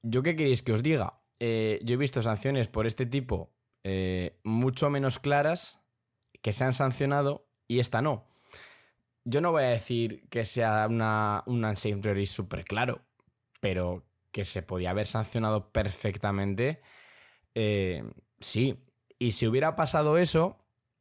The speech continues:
igual lo de después no lo tenemos. Por tanto,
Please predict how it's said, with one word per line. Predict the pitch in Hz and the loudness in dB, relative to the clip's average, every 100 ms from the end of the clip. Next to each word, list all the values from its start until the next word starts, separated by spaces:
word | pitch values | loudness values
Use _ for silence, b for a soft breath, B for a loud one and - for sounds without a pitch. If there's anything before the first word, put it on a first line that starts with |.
| _ _ _ | _ _ _
igual | 117 110 131 | 0 2 4
lo | 151 | 4
de | 151 147 | 2 2
después | 139 - 156 170 - - | 0 0 2 2 -2 -6
no | 120 135 | -2 2
lo | 147 127 | 2 2
tenemos. | 131 190 143 98 - - _ _ _ _ _ _ _ _ - - | 2 2 2 -2 -6 -14 _ _ _ _ _ _ _ _ -20 -4
Por | 110 | -2
tanto, | 104 120 120 156 | 2 2 2 0